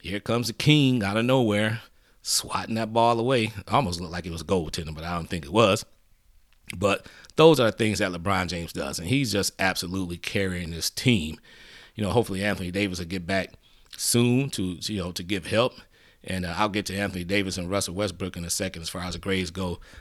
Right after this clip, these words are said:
But LeBron James, I'm just gonna, it's flat out, give him an A. Kinda reluctant to give him an A plus. You know, I, I could still, I could still get a little bit more out of LeBron James. I mean, how, how much more can you squeeze out of a guy like LeBron James and the way he's playing?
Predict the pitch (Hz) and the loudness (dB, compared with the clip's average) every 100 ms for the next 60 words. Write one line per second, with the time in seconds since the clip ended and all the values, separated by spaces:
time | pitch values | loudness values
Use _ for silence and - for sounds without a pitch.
0 | - 92 104 98 - - - - 82 113 | -6 4 4 4 -4 -20 -20 -12 0 4
1 | 117 104 117 135 151 170 - - - _ | 4 4 4 6 4 0 -6 -10 -20 _
2 | _ _ _ - 98 98 104 101 107 113 | _ _ _ -8 -6 -4 -4 -2 -2 -4
3 | - 85 110 139 - 85 92 101 110 123 | -6 0 2 2 -2 -8 -8 -4 0 0
4 | 98 _ _ _ - - - - - 117 | -2 _ _ _ -20 -20 -20 0 4 4
5 | 98 107 - 87 87 104 95 85 101 98 | 6 4 2 -6 -2 0 0 -4 -4 -4
6 | - 104 107 - - - _ _ _ _ | 0 2 2 -2 -10 -18 _ _ _ _
7 | _ _ _ _ 117 90 90 - - 98 | _ _ _ _ -4 -4 -8 -16 -10 -2
8 | 110 113 - 95 - 113 110 - - - | 2 2 0 -4 -2 0 0 -2 -4 -6
9 | 110 107 107 143 156 165 165 156 151 120 | -6 -4 -4 0 4 6 6 6 2 0
10 | 135 131 120 110 110 113 110 107 110 117 | 2 4 4 2 2 4 4 2 0 0
11 | 113 139 - - 165 156 110 120 113 101 | 2 0 -2 -8 -2 0 4 2 2 0
12 | 101 - - 110 113 101 82 73 - - | 0 -4 -4 0 0 0 -2 -8 -14 -18
13 | - - _ - 101 87 82 101 90 90 | -20 -20 _ -10 -6 -4 -2 -2 -2 -4
14 | 76 76 90 95 80 92 98 80 85 82 | -6 -4 2 2 2 -2 -2 -2 -6 -6
15 | 90 85 - - 101 110 - 131 | -4 -4 -6 -4 0 0 0 -6